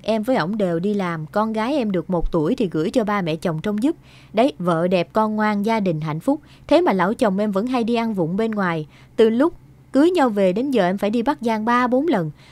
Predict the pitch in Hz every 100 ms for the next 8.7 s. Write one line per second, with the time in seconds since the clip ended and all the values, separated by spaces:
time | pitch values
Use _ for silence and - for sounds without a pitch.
0 | - 247 330 233 170 185 170 247 254 269
1 | 285 - 226 208 175 - - 226 302 277
2 | 190 254 269 226 247 262 226 214 233 240
3 | 254 196 208 170 214 214 247 226 185 202
4 | 240 294 220 151 190 - - - - -
5 | - - - - - - - - - -
6 | - - - - 208 214 214 262 349 220
7 | 233 240 269 302 180 190 214 226 220 220
8 | 214 220 214 214 190 160